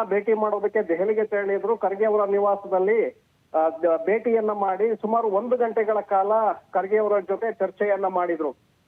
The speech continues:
ಸಂಪುಟವನ್ನ ಯಾವ ಕಾರಣಕ್ಕೆ ಪುನಾರಚನೆ ಮಾಡ್ಬೇಕು, ಮತ್ತೆ ಸರ್ಕಾರ ಸುಭದ್ರವಾಗಿ ನಡೆಯೋದಕ್ಕೆ ಯಾರಿಗೆ ಅವಕಾಶವನ್ನ ಮಾಡ್ಕೊಡ್ಬೇಕು, ಯಾರು ಸರಿಯಾಗಿ ಕೆಲಸವನ್ನ ಮಾಡ್ತಾ ಇಲ್ಲ ಅವರನ್ನ, ಆ, ಕೈ ಬಿಡೋದ್ರ ಬಗ್ಗೆ ಸುದೀರ್ಘವಾಗಿ ಚರ್ಚೆಯನ್ನ ಮಾಡಿದ್ರು.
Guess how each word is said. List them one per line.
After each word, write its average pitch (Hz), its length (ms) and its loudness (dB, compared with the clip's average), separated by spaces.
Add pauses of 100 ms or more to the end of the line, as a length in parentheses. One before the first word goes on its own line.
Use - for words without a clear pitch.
(500)
ಸಂಪುಟವನ್ನ 233 640 0
ಯಾವ 226 280 2
ಕಾರಣಕ್ಕೆ 214 480 -2
ಪುನಾರಚನೆ 202 640 -2
ಮಾಡ್ಬೇಕು, 196 520 -2
ಮತ್ತೆ 226 280 0
ಸರ್ಕಾರ 214 460 -2
ಸುಭದ್ರವಾಗಿ 208 680 0
ನಡೆಯೋದಕ್ಕೆ 196 920 0 (360)
ಯಾರಿಗೆ 214 340 0
ಅವಕಾಶವನ್ನ 208 720 0
ಮಾಡ್ಕೊಡ್ಬೇಕು, 190 640 0
ಯಾರು 214 280 2
ಸರಿಯಾಗಿ 208 440 0
ಕೆಲಸವನ್ನ 202 460 -2
ಮಾಡ್ತಾ 190 400 -2
ಇಲ್ಲ 185 180 0
ಅವರನ್ನ, 208 340 0 (800)
ಆ, 175 60 4
ಕೈ 208 240 -2
ಬಿಡೋದ್ರ 220 360 0
ಬಗ್ಗೆ 202 720 0
ಸುದೀರ್ಘವಾಗಿ 214 600 -2
ಚರ್ಚೆಯನ್ನ 196 520 0
ಮಾಡಿದ್ರು. 180 600 -2